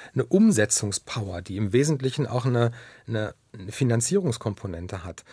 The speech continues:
Da ist sicherlich die U S A, wie schon bei einigen Technologien vorher, absoluter Vorreiter und, äh, China ist durchaus auch nennenswert. Wir haben in Europa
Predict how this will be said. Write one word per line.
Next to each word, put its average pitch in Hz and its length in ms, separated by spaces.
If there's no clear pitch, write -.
Da 131 180
ist 147 80
sicherlich 156 460
die 143 100
U 120 140
S 117 160
A, 147 560
wie 127 120
schon 135 200
bei 117 100
einigen 156 400
Technologien 127 640
vorher, 170 540
absoluter 143 640
Vorreiter 156 640
und, 120 260
äh, 110 340
China 147 300
ist 123 140
durchaus 110 320
auch 123 180
nennenswert. 147 880
Wir 110 140
haben 185 160
in 160 80
Europa 147 480